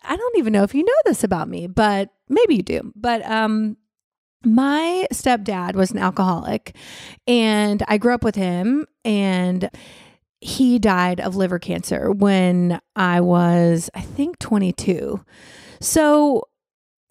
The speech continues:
to see this man that I grew up with every day die and the process and just see a human being that you love and care about that's healthy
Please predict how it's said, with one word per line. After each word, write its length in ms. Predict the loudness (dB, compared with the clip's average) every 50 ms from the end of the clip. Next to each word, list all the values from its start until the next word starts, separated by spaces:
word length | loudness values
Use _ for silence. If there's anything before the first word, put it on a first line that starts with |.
| -12 -6 -2
to 160 | 0 2 2
see 880 | 0 -2 -6 -4 -2 -2 -2 -2 -2 0 0 0 2 2 0 0 -2 -6
this 400 | -6 -2 0 2 2 0 0 -2
man 840 | 0 0 0 2 0 0 0 0 0 0 0 -2 -2 -2 0 0
that 120 | 0 0 0
I 100 | -2 -2
grew 240 | 0 2 2 4
up 120 | 2 2 2
with 160 | 0 0 0
every 380 | 0 -2 -2 0 0 0 0 0
day 720 | 2 2 0 0 0 -2 -4 -4 -2 -2 0 -2 -2 -4 _ _ -20 -20 -20 -20 -20 -20 _ _ _ _ _ -20 -18 -8 -2
die 840 | 0 0 0 0 0 0 -2 -2 -2 0 0 0 0 -2 -4 -6 _ _ _ _ _ _ _ _ _ _ _ _ _ _ _ _ _ 0
and 580 | 0 2 2 4 2 2 2 0 -2 -6 -14 -14 -16 _ _ _ _ _ _ _ _ _ -6
the 300 | -2 0 0 0 -2 -4 -16 _ _ _ _ _ -8
process 880 | -4 -2 0 0 0 -2 0 0 0 2 2 2 2 2 0 0 -2 -2
and 160 | 0 0 2
just 320 | 2 0 0 0 -4 -6
see 320 | -6 -4 0 2 2 2 2
a 40 | 2
human 360 | 2 2 2 2 2 0 0
being 280 | 2 0 0 0 0 0
that 120 | -2 -2
you 120 | -2 -2 0
love 200 | 2 2 2 0
and 120 | -2 -4
care 240 | -4 -4 -4 -2 -2
about 460 | -2 -2 -4 -4 -4 -4 -4 -4 -6 -8 -16 _ _ -20 -20 -20 -20 -20 -20 -20 -20 -20 -20 _ _ _ _ _ _ _ _ _ _ _ _ _ _ _ _ _ -2
that's 240 | 0 0 0 0 -2
healthy 880 | -4 0 0 0 0 0 -2 -2 0 0 0 0 0 0 0 -2 -4